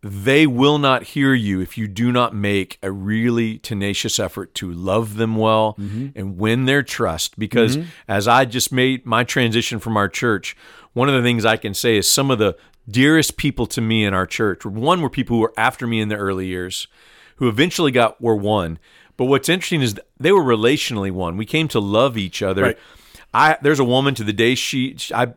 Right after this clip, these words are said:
Speaker 1: she died. I buried her earlier this year, one of the dearest ladies to me. She totally disagrees with me on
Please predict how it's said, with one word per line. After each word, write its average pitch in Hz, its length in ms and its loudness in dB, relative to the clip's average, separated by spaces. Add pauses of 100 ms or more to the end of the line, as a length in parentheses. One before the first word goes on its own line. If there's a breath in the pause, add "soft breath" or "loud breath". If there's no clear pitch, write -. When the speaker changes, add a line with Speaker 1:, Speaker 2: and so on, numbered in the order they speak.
Speaker 1:
she 139 240 -4
died. 127 320 4
I 101 60 -2
buried 120 320 2
her 117 80 0
earlier 117 360 2
this 107 240 -2
year, 123 240 0
one 120 140 -2
of 110 60 -2
the 104 60 -6
dearest 107 360 0
ladies 117 340 2
to 131 200 -2
me. 87 240 -2 (540 soft breath)
She - 300 -4
totally 160 500 2
disagrees 127 680 -2
with 101 160 -2
me 92 300 -4 (380 soft breath)
on 107 540 2